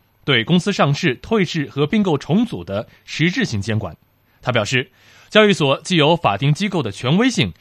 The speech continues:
又有自律监管的灵活性，要进一步解放思想，敢于亮剑，捍卫法定监管权威，运用自身规则的灵活性，对扰乱市场秩序的行为坚决打击，绝不手软。刘士余还指出，从事证券业务的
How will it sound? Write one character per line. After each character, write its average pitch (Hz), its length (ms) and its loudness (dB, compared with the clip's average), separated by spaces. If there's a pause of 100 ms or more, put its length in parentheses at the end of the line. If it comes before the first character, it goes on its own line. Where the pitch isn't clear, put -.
(160)
又 151 140 4
有 107 220 0
自 - 160 -4
律 160 160 0
监 202 220 2
管 101 160 -4
的 95 140 -12
灵 117 260 0
活 98 160 -6
性， 98 200 -6 (460)
要 233 140 4
进 240 180 4
一 214 60 4
步 202 120 0
解 113 140 -2
放 160 160 2
思 240 160 -2
想， 95 380 -8
敢 95 200 -2
于 104 120 -6
亮 185 180 2
剑， 156 220 0 (280)
捍 202 220 6
卫 147 260 2
法 104 220 0
定 143 160 2
监 190 180 2
管 107 140 -2
权 113 240 -2
威， 202 220 0 (320)
运 214 160 6
用 202 160 4
自 226 120 -2
身 220 160 2
规 247 220 0
则 98 140 -8
的 104 100 0
灵 127 240 -2
活 - 160 -8
性， 110 180 -4 (240)
对 151 180 4
扰 113 160 0
乱 113 120 0
市 170 100 -4
场 143 160 -2
秩 - 160 -4
序 - 120 -4
的 101 80 -6
行 185 240 0
为 110 200 -2 (240)
坚 175 220 4
决 139 140 -2
打 98 200 -4
击， 165 320 -2
绝 123 140 -6
不 117 80 -6
手 104 160 -6
软。 98 180 -6 (600)
刘 135 120 0
士 143 140 0
余 131 80 0
还 127 100 -2
指 107 140 -8
出， 127 240 -6 (400)
从 196 180 4
事 226 160 2
证 226 200 2
券 202 180 2
业 202 140 0
务 160 120 0
的 123 220 2